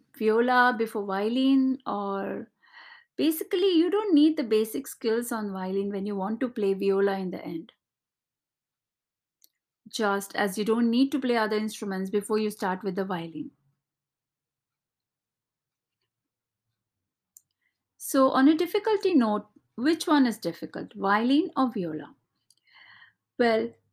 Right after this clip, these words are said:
it's basically viola produces a richer,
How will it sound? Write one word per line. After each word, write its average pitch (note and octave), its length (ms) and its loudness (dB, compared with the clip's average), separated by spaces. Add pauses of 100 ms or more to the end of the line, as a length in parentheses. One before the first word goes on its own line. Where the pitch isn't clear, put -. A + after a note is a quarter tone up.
(600)
it's F4+ 160 -4
basically E4 760 2 (340)
viola D#4 600 4
produces A#3+ 720 2
a G#3 200 -2
richer, B3 540 0